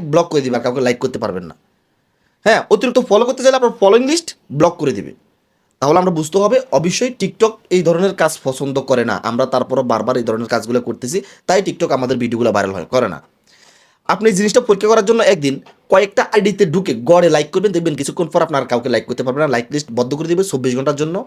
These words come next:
হয়তো তিন দিনের জন্য, এক সপ্তাহের জন্য, এক মাসের জন্য, অথবা চিরস্থায়ীর জন্য বন্ধ করে দিতে পারে। যারা বারবার একই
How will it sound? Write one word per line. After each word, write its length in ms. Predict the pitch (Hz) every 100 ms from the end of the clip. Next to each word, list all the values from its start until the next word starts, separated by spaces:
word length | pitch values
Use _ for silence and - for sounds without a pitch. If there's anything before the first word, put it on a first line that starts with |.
| _ -
হয়তো 240 | 120 131 131 127 123
তিন 100 | 135 131
দিনের 180 | 131 123
জন্য, 180 | 127 170 -
এক 120 | 120
সপ্তাহের 240 | 127 143 139
জন্য, 120 | 147 170
এক 120 | - 123
মাসের 180 | 123 135 151
জন্য, 120 | 175 190 - - 127
অথবা 220 | 131 143 143
চিরস্থায়ীর 380 | - 143 143 131
জন্য 120 | 123 123
বন্ধ 120 | 113 107
করে 120 | 107 101
দিতে 120 | 90 87
পারে। 100 | 82
যারা 120 | 107 113 113
বারবার 320 | 113 104 175 - 127
একই 160 | 143